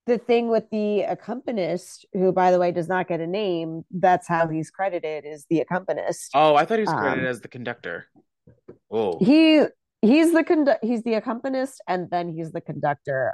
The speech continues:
Speaker 1: I saw
Speaker 2: I'm sorry,
Speaker 1: on
Speaker 2: my bad.
Speaker 1: I M D B.
Speaker 2: He's the accompanist, but I think I saw on, uh,
Speaker 1: It, it's
Speaker 2: on
Speaker 1: probably
Speaker 2: Prime,
Speaker 1: different.
Speaker 2: it,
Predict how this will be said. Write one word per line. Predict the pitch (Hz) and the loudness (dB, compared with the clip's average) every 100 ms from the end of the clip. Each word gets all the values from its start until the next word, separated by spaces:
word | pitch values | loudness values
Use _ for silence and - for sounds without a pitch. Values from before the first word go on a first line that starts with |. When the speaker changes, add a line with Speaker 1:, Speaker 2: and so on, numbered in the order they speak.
| - | -2
Speaker 1:
I | 175 | -2
saw | 165 - 180 170 165 160 - _ - | -2 -2 -2 0 -2 -6 -12 _ -2
Speaker 2:
I'm | 135 | -2
sorry, | 131 123 113 | 0 2 2
Speaker 1:
on | 110 | 2
Speaker 2:
my | - | 0
bad. | 160 92 | 0 0
Speaker 1:
I | |
M | 95 | -2
D | 147 143 | -4 -6
B. | 143 _ - | -10 _ -4
Speaker 2:
He's | 135 117 | -4 0
the | 127 | -2
accompanist, | 120 151 139 135 127 - | -2 -2 0 0 -2 -2
but | 143 | -2
I | 139 139 | -2 -2
think | 220 240 | -2 0
I | 247 | -2
saw | - 165 151 135 | 0 0 2 0
on, | 139 123 110 _ _ _ _ _ _ _ _ _ _ _ | -4 -6 -12 _ _ _ _ _ _ _ _ _ _ _
uh, | 123 143 - | -12 -6 0
Speaker 1:
It, | 269 - | 0 0
it's | 277 208 - | -2 -4 0
Speaker 2:
on | 147 143 | 2 2
Speaker 1:
probably | 135 - 180 | 4 2 4
Speaker 2:
Prime, | 156 139 123 | 4 4 4
Speaker 1:
different. | - 202 175 139 | 0 -2 -6 -2
Speaker 2:
it, | 123 - | -2 -4